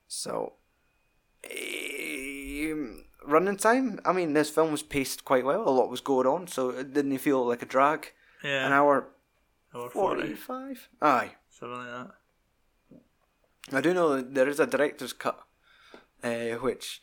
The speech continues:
Speaker 1: I did look at some of the scenes, but, like, one of them, it was, um, I think it was, like, an alternative intro, but you had Bacon doing, like, a card game,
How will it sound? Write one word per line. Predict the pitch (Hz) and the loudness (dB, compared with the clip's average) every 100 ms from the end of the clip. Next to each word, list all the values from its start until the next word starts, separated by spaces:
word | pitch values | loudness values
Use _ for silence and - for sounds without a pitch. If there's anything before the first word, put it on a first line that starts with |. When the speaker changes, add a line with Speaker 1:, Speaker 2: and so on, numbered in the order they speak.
| _ _ _ _ _ _ _ | _ _ _ _ _ _ _
Speaker 1:
I | 127 | -4
did | 123 120 | 0 0
look | 127 110 | -2 -4
at | - | -2
some | 120 | -2
of | 117 | -2
the | |
scenes, | 104 - 127 117 110 - _ | -6 -6 -6 -8 -12 -18 _
but, | - - 117 | -6 -6 -6
like, | 113 120 | -4 0
one | 135 | 0
of | 131 | 0
them, | 123 | -2
it | 117 | -4
was, | 123 - | -6 -6
um, | - 120 120 120 120 117 113 - _ - _ _ | -2 0 2 0 -4 -12 -18 -20 _ -20 _ _
I | - | 0
think | 143 | 2
it | |
was, | 127 120 | 2 0
like, | 113 117 | -2 -4
an | 117 | -6
alternative | 113 127 117 117 104 - - _ _ | -4 -2 -2 -4 -10 -14 -20 _ _
intro, | 127 147 135 135 120 | -8 -6 -4 -2 -2
but | 113 98 | -2 -2
you | 117 | 0
had | 120 117 - | 0 0 -2
Bacon | 123 - 120 117 | -2 -2 -6 -4
doing, | 120 110 | -6 -6
like, | 107 | -8
a | 101 | -6
card | - 123 131 120 | 2 4 4 0
game, | 135 131 131 | -2 -2 -6